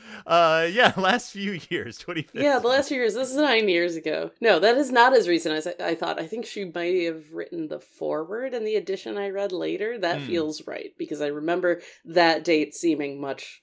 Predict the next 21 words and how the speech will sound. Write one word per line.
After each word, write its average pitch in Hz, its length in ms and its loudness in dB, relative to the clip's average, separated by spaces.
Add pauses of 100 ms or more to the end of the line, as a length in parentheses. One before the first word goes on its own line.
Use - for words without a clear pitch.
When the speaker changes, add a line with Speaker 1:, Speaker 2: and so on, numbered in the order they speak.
(140)
Speaker 2:
closer 135 1000 -8 (140)
than - 160 -20
twenty 139 240 -16
fifteen. 143 340 -14 (520)
Uh, 262 360 6 (480)
no 233 320 4
harm, 208 260 8
no 160 160 0
foul, 151 540 -4 (300)
she 208 600 -8
developed 165 640 4
a 180 80 -2
lot 139 500 -2 (280)
between 139 680 -4 (120)
those 131 300 -4
two - 220 -12
times. 151 520 -8
Speaker 1:
Yeah. 165 120 -8
Speaker 2:
Like, 156 280 0 (680)
um, 151 600 2 (1900)
uh, 160 520 0